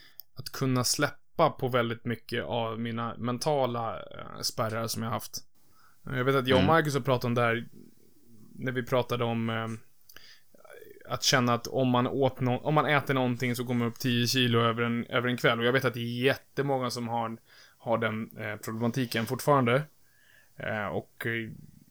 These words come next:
Speaker 1: det var ganska länge sedan jag gick ner i vikt också, men, men, men, eh, jag slåss jättemycket med det fortfarande. Eh, och särskilt, särskilt på semestrarna så försökte jag släppa. Eh, och det har gått sådär, eh, men i år så har det gått pissbra, verkligen.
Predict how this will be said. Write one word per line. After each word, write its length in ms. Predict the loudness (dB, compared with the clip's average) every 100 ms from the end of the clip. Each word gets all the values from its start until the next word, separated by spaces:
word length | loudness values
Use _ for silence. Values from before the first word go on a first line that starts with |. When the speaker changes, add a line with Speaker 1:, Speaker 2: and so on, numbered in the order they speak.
| -20 -20 -20 _ _ _ _ -6
Speaker 1:
det 80 | 2
var 100 | 4
ganska 200 | 6 4
länge 280 | 2 2 2
sedan 460 | 2 -2 -4 -8 -14 _ -2
jag 120 | 0
gick 120 | 2
ner 100 | 0
i 40 |
vikt 180 | 0 0
också, 200 | 0 2
men, 220 | 0 0
men, 300 | 0 0 0
men, 480 | -2 0 2 2 2
eh, 320 | 2 0 -2 -2
jag 420 | 0 2 2 2
slåss 320 | 2 4 4
jättemycket 400 | 2 2 0 2
med 80 | 0
det 40 |
fortfarande. 540 | 0 2 6 6 6 2 -4 -20 -20 -20 -20 _ _ -16
Eh, 320 | -10 -6 -6 0
och 140 | 6
särskilt, 500 | 10 10 8 4 4
särskilt 340 | 4 4 0
på 300 | 0 2 4
semestrarna 680 | 4 6 6 8 8 8 4
så 100 | 0
försökte 300 | 2 2 4
jag 60 | 4
släppa. 360 | 4 6 4 2 _ -20 -14 -14 -16 -10
Eh, 180 | -4 0
och 160 | 4
det 60 | 10
har 100 | 10
gått 160 | 10 6
sådär, 500 | 12 12 12 8 0 -10
eh, 80 | -10 -6
men 460 | -2 2 4 4
i 100 | 6
år 200 | 10 10
så 120 | 10 8
har 80 |
det 60 | 4
gått 200 | 2 2
pissbra, 420 | 2 2 2 2 0 -20 _
verkligen. 420 | 0 2 2 -4